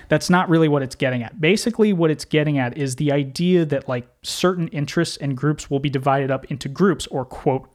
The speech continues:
corporations. Uh, those groups will then sort of negotiate with each other, like capital and labor,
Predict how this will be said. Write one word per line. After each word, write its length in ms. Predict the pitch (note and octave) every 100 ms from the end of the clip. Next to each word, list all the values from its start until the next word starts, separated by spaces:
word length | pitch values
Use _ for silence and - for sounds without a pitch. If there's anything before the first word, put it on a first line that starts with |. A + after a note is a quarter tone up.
| _
corporations. 800 | - C3 C3 C3 F#3 - - - - - - -
Uh, 260 | C#3+ B2+ B2
those 280 | C3+ C#3+ B2+
groups 380 | D#3+ G3 F#3 - - -
will 200 | D3 C#3
then 400 | C#3+ C#3 C3+ C#3+ _
sort 240 | - - D3+
of 80 | C3
negotiate 580 | C3 C3+ - - C#3
with 180 | B2+ B2
each 200 | D3+ -
other, 240 | F#3 F#3 A#2+
like 320 | A#2 A#2 - -
capital 500 | - B2+ - C3+ C3+
and 240 | C#3 B2
labor, 560 | A#2+ E3 G#3+ B2+ A2+